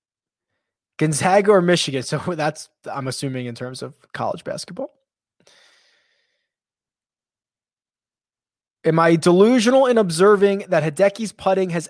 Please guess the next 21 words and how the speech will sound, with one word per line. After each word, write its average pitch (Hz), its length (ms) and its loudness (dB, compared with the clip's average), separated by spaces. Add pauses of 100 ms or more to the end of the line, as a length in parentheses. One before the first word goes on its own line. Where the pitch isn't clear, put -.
(120)
actually 269 680 -6
been 226 460 -6
better 190 520 -2 (320)
lately? 180 460 -2 (360)
Well, 226 360 -2 (1120)
certainly 285 300 0
one 254 160 4
way 240 80 6
to 196 80 0
find 180 180 0
out. 127 200 -6 (680)
Uh, 143 600 0
so - 160 -10
here's 226 280 -4
Hideki, 185 520 -4 (180)
and 139 80 -8
here's 180 220 -2
his 202 140 -8
holy 180 260 0
grail. 147 400 -4 (1080)
Whoops. - 320 -4